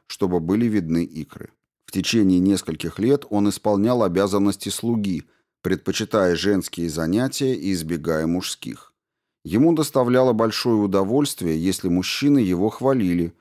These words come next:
признавали его красоту или подозревали в нём женщину.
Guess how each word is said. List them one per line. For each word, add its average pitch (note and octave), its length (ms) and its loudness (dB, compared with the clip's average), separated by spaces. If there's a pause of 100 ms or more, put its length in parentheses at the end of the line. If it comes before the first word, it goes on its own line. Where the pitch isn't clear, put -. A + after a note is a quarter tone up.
(200)
признавали F2+ 580 2
его F#2+ 280 2
красоту G2 680 -2
или E2+ 220 -2
подозревали F2 720 0
в D#2+ 100 -4
нём F2 200 0
женщину. C#2 600 -6